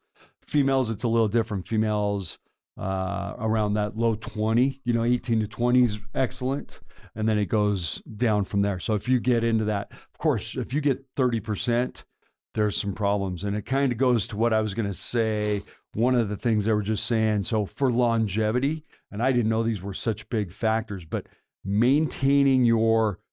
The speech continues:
strength or lean body mass into your later years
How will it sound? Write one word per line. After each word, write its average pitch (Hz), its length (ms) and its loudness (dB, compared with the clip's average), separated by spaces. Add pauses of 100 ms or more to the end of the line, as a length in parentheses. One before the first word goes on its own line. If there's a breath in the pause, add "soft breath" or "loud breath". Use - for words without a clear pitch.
strength 131 720 0
or 110 200 0
lean 123 260 4
body 120 300 2
mass 123 440 0
into 120 380 2
your 113 280 2
later 113 280 2
years 107 560 0